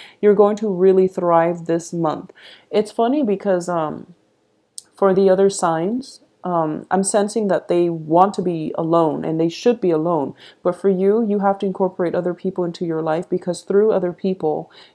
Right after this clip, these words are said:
you're going to find a lot of blessings, okay? People will bring you a lot of blessings and make you feel quite good about yourself. And they are bringing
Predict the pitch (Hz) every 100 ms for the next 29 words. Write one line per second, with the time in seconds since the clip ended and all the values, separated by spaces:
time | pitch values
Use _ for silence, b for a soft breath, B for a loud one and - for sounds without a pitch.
0 | - 190 196 196 202 180 _ - - 180
1 | 180 165 165 165 165 170 170 160 147 156
2 | 160 185 185 277 - b _ _ _ -
3 | - - 220 226 226 214 196 196 202 185
4 | 185 185 175 175 170 - - 170 165 160
5 | 165 170 170 - 185 185 175 170 170 170
6 | - 175 165 180 156 - 170 165 160 156
7 | 156 156 - 185 233 B B B _ 175
8 | 175 185 185 185 175 185 185 190